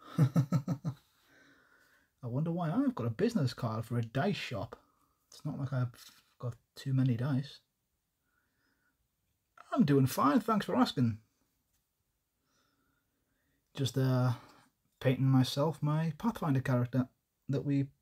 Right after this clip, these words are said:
myself, C and some other friends play on Monday. It's not something we play on stream, but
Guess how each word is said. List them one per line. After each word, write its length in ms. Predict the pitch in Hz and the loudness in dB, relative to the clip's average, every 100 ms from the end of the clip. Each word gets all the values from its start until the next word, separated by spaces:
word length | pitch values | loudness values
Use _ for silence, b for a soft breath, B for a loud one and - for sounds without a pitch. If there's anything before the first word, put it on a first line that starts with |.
| _ _ _ _ _ | _ _ _ _ _
myself, 680 | 127 123 - 123 156 - - | -2 -2 -2 -2 -4 -8 -12
C 380 | - - 123 151 | -8 -4 -2 -2
and 100 | 139 | -2
some 160 | 139 | -2
other 80 | 127 | -2
friends 360 | 123 127 160 170 | -2 -2 -2 -2
play 220 | - 185 | -6 -6
on 120 | 196 | -4
Monday. 400 | 196 202 - 123 - _ _ _ _ _ _ _ _ _ _ _ _ _ _ _ _ _ _ _ _ _ _ _ _ _ - | -2 -2 -4 -6 -10 _ _ _ _ _ _ _ _ _ _ _ _ _ _ _ _ _ _ _ _ _ _ _ _ _ -10
It's 80 | - | -2
not 160 | 196 | 0
something 220 | 151 131 | 2 0
we 80 | 127 | 0
play 180 | 123 131 | 0 -2
on 140 | 110 | -2
stream, 580 | 123 - 233 127 131 147 | -4 -4 -2 0 2 2
but 240 | 131 131 | 2 0